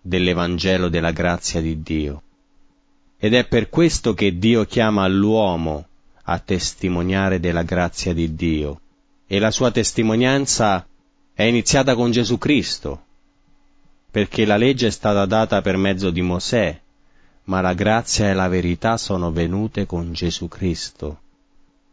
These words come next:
E così Paolo testimonia l'Evangelo della grazia. "Ecco, ora so che voi tutti,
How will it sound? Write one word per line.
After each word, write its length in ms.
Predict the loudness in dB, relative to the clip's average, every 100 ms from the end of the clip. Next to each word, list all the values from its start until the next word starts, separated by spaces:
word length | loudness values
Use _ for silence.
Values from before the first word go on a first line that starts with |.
| _ _
E 140 | -4 0
così 320 | 0 2 2
Paolo 320 | 4 4 4
testimonia 720 | 2 0 0 2 2 2 2
l'Evangelo 640 | 2 0 -2 0 2 2 2
della 260 | 0 0
grazia. 720 | 0 -2 -2 -6 -8 -8 -10 -12 _ _ _ _ _ _ _ _ _
"Ecco, 540 | -2 0 0 -2 -4 -6 -18 -20 _ -2
ora 260 | 2 4
so 200 | 2 0
che 160 | 2 0
voi 240 | 2 0
tutti, 600 | 2 0 0 0 0 0